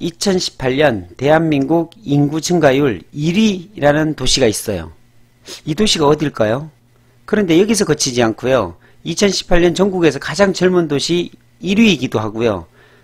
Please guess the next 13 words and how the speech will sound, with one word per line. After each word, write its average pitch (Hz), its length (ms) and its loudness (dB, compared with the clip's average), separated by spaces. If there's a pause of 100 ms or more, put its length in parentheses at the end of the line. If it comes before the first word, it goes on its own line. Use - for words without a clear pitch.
(160)
경기도 170 520 2
내 117 400 0 (360)
재정 190 360 2
자립도가 135 580 0
일 117 220 -6
위고 156 480 0 (420)
일 151 140 -4
인당 208 640 2 (220)
지알디피라고 147 960 2
있어요. 101 420 -4 (460)
지역 185 340 2
내 147 200 0
총생산이죠. 135 1000 -2